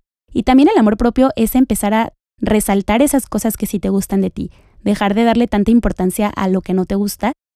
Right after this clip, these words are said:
y empezar a resaltar esas partes de tu cuerpo que sí te gustan, porque estoy segura que hay muchas partes que te encantan.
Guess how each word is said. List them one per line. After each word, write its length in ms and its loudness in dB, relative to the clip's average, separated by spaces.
y 80 0
empezar 300 2
a 40 2
resaltar 480 0
esas 220 -2
partes 260 -2
de 80 0
tu 100 -2
cuerpo 280 -2
que 100 0
sí 100 -2
te 120 0
gustan, 320 0
porque 200 -2
estoy 180 0
segura 340 2
que 100 -2
hay 80 2
muchas 380 2
partes 440 -6
que 80 -8
te 120 -8
encantan. 480 0